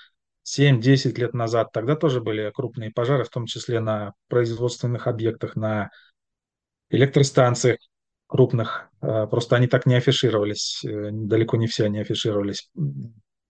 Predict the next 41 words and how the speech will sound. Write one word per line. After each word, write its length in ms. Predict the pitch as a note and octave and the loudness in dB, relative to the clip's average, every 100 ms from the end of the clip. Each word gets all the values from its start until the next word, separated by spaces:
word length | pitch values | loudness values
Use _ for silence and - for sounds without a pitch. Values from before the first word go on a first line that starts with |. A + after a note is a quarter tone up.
| _ | _
Пример 320 | - A2 G#2 | -4 -2 -2
Березовская 600 | G2 A2 A2 G#2+ - G#2+ | 0 0 0 -2 -2 -4
Г 100 | G#2+ | -2
Р 120 | G#2+ | -2
С. 100 | - - - _ _ | -4 -14 -20 _ _
Вот. 280 | C3 A2+ - | -2 -2 2
Потом, 420 | A#2+ - C#3 B2 | 2 6 6 6
э, 140 | B2 A#2 | 4 4
были 320 | A2+ D3 C#3+ | 6 6 6
крупные 400 | C#3 C#3 C#3+ C3 | 4 4 6 4
пожары 500 | B2 A#2+ B2+ C3 C3 | 4 6 6 6 4
в 100 | - - | 2 -6
Подмосковье, 760 | A#2 B2+ C3+ - C3 B2 A#2 | -2 0 -2 -2 -2 -2 -4
в 40 | A2+ | -6
Москве 340 | B2 - B2+ | -8 -4 -2
на 120 | A#2 | -2
мкад, 400 | A2+ B2 A2+ G#2+ | -4 -2 -2 -4
вот 140 | G#2+ - | -10 -8
те 120 | - | -4
же 100 | A2+ | -4
самые 300 | A2 A#2+ A2 | -2 -2 -2
строительные 540 | A2 A#2+ A#2 A#2 A#2+ A2+ | -2 0 0 0 -2 0
рынки 260 | B2+ A#2 | -2 -2
горели, 840 | G#2+ A2+ A2+ G#2+ G#2+ G#2+ A2 G#2 G#2+ | -4 -2 -2 -2 -4 -6 -6 -8 -6
э, 20 | |
там 200 | A2 A2 | -4 -4
и 20 | |
в 100 | G#2+ | -2
семнадцатом 520 | - A#2 C#3 C#3 - A2+ | -2 4 4 4 -2 0
году, 240 | A2 G#2+ | 0 0
и 40 | |
ранее. 440 | G#2+ B2 A2+ G#2+ G#2 _ _ _ _ _ _ _ _ | 2 2 0 -4 -8 _ _ _ _ _ _ _ _
То 120 | A2+ | 0
есть 140 | G#2 - | 0 4
те 100 | B2+ | 4
же 80 | C3 | 6
самые 260 | C3 A2+ | 2 2
склады, 460 | G#2+ - A#2 A#2 C3+ | 2 2 4 6 4
торговые 400 | A#2+ A2+ B2+ A#2 | 4 2 2 2
центры 360 | - B2+ B2 G#2+ | 0 0 0 -4
крупные, 520 | A#2+ A2 A2 G#2 | -4 -4 -6 -8